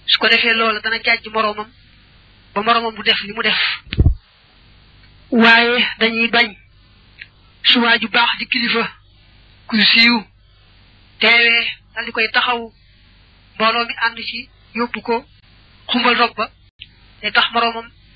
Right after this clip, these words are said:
sawar a defaat lu mel noona. Waaye nag, buñ ko sàgganee rek, bañ am soxla ca moom, dana tax ñu bare bari moytoo def loolee mu def. Wal xabru bàmmeel ba,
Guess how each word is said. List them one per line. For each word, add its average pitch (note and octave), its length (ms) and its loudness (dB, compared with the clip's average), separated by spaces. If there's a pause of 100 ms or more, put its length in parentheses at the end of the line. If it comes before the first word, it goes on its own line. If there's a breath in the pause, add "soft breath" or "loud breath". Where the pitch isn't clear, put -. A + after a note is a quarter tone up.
(1000)
sawar A3 300 2
a A3+ 40 4
defaat A3+ 380 0
lu A3+ 80 -8
mel A3 180 0
noona. A3 280 0 (760)
Waaye G3+ 220 2
nag, B3 120 2 (580)
buñ G3+ 100 -10
ko A3+ 100 0
sàgganee A#3 480 0
rek, A3 140 -2 (1500)
bañ G#3+ 140 -2
am A3+ 120 2
soxla G#3 320 0
ca A#3 120 -6
moom, G#3+ 200 -6 (560)
dana G3+ 160 -4
tax - 300 -2
ñu A3 80 -8
bare A3+ 220 2
bari A3+ 260 0
moytoo A3 340 -2
def A3 160 -2 (500)
loolee G#3+ 400 0
mu G#3+ 80 -6
def. G3+ 140 -4 (1200)
Wal G#3+ 160 0
xabru A#3 300 -2
bàmmeel A3+ 400 0
ba, A#3 120 -4